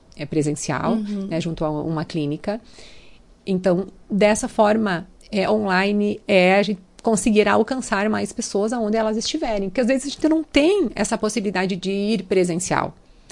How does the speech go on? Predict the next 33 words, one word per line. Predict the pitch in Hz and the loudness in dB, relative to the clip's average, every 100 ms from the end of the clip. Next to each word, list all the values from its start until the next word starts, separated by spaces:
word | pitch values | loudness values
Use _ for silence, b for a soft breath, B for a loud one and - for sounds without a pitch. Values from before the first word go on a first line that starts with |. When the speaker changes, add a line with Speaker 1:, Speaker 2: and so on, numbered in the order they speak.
| b - | b 0
Speaker 1:
Tem | 285 247 | 2 2
o | |
deslocamento, | 180 180 185 190 180 185 185 185 185 | 2 2 0 0 0 2 2 -2 -2
né? | 180 190 | -2 -2
Tem | 196 277 226 202 | -2 -2 -2 0
o | |
horário, | 180 165 170 170 180 | 0 0 2 2 0
tem | 254 226 | 0 -2
os | 190 | -2
filhos, | - 196 185 196 | -2 0 0 -2
tem | 277 247 | -2 -2
o | |
trabalho. | 220 185 180 175 165 180 B B B B - | 0 -2 0 0 0 -4 B B B B -6
E, | 185 180 180 175 170 226 | 2 4 4 4 2 0
e | 208 208 | 2 2
isso, | - 233 - | 2 -2 0
isso | 208 - | -2 0
também | 240 233 | 0 0
foi | 247 220 214 | -2 -2 -2
uma | 214 | -2
coisa | 208 190 185 196 - - - 180 | 0 -2 -2 -6 -8 -20 -8 -2
do | 220 | -2
porquê | - 269 - 233 | 0 -2 2 2
também | 226 220 196 190 | 2 0 -2 -2
que | 202 | -4
me | |
fez, | 196 196 190 190 B B - | -2 0 0 -4 B B -4
é, | 185 180 180 180 180 180 _ - | 0 2 0 0 -4 -10 _ 2
estruturar | 220 - - 262 - 214 180 190 - | 4 4 0 -6 -2 0 2 0 0
esse | 190 196 | -2 -2
programa. | - 170 156 160 190 208 B B B _ | -2 0 2 0 -4 -6 B B B _
E | 196 190 185 | -2 4 6
eu | 180 190 | 6 4